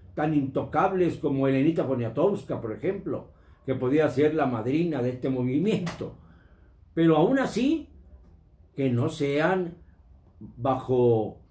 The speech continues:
los estipendios del gobierno mismo, que además ahora solicita que se reduzca el presupuesto de los partidos políticos. Yo no sé a dónde vamos a llegar.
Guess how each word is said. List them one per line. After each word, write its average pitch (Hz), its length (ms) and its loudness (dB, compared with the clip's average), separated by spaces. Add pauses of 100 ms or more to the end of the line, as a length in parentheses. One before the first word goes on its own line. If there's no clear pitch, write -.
los 120 220 -2
estipendios 131 1120 2 (600)
del 113 520 0
gobierno 131 600 0
mismo, 120 640 0 (800)
que 123 180 0
además 117 580 0
ahora 165 380 2
solicita 147 680 -2
que 120 120 -6
se 120 120 -2
reduzca 139 440 -2
el 120 120 -2
presupuesto 120 640 -4
de 110 60 0
los 107 160 -6
partidos 107 440 -4
políticos. 107 500 -2
Yo 277 100 6
no 294 120 2
sé 214 80 2
a 190 60 2
dónde 175 180 2
vamos 131 220 0
a 98 80 -6
llegar. 76 300 -12